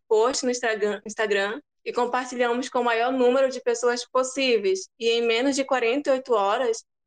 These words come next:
alcançamos os setecentos reais que precisávamos. Como emprestei a conta bancária pra fazer um depósito, a transparência dessas informações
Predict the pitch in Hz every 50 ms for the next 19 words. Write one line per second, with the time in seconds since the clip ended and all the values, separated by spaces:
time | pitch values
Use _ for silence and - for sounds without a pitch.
0 | _ _ - 220 220 220 220 247 247 247 247 254 240 247 262 262 247 233 226 -
1 | 240 220 220 - - 240 233 226 - - 226 233 233 226 - - - 240 247 247
2 | 247 247 240 262 247 226 220 208 208 196 196 453 - - - _ _ _ _ _
3 | _ _ _ _ - 247 240 247 277 294 302 302 294 277 262 269 269 240 240 -
4 | - - 220 208 220 262 269 254 226 220 220 - 226 233 220 220 214 214 208 196
5 | - - 208 208 226 254 277 262 262 - 220 208 202 - - - 214 202 220 220
6 | 226 220 208 196 - - 196 196 226 285 311 - 262 - - 214 214 - _ _
7 | _ _ _ _ _ _ - 220 214 226 226 240 233 - 247 226 220 226 220 233
8 | 269 330 330 - 262 214 226 220 220 226 208 214 220 214 - 226 220 214 214 208
9 | - - 226 220 233 277 311 285 - -